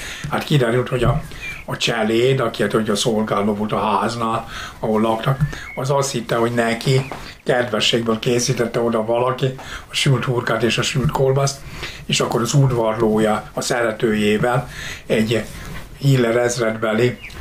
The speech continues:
hát, közvitézzel közösen megették. Írja szuper, a Hiller írja egy másik társa Petőfinek, egy barátja, hogy a,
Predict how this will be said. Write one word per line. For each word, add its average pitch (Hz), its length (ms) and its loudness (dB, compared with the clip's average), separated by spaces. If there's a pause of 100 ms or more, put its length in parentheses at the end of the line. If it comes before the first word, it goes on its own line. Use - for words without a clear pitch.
(340)
hát, 113 160 -6
közvitézzel 123 800 2
közösen 123 500 2
megették. 127 720 0 (840)
Írja 139 400 2
szuper, 127 580 2 (520)
a 139 200 -4
Hiller 131 280 4
írja 143 340 4
egy 123 120 0
másik 135 540 0 (420)
társa 123 420 0
Petőfinek, 127 640 2
egy 107 120 2
barátja, 123 680 0 (560)
hogy 127 200 0
a, 131 200 4